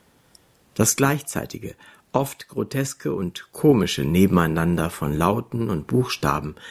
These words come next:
Bild und Schrift, Literatur und bildenden Künsten, Kunst und Reklame, Elite und Massenkultur, Feierlichkeit und Banalität, Sinn und Unsinn sowie unterschiedlicher Sprachen und Stile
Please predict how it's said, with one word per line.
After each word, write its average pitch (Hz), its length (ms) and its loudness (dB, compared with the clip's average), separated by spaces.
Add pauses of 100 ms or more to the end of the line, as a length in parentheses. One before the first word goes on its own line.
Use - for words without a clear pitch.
(360)
Bild 151 260 8
und - 220 -4
Schrift, - 580 0 (300)
Literatur 131 600 2
und 98 280 -4
bildenden - 500 -2
Künsten, 131 600 4 (420)
Kunst 151 480 4
und - 160 4
Reklame, 120 640 0 (480)
Elite 135 640 4
und 90 240 -2
Massenkultur, 139 920 0 (440)
Feierlichkeit 107 920 -6
und 90 240 -16
Banalität, 82 920 -4 (460)
Sinn 123 360 4
und - 240 -4
Unsinn 147 500 4 (340)
sowie 139 300 6
unterschiedlicher 135 800 0
Sprachen 98 520 -2
und 82 160 -10
Stile 110 640 2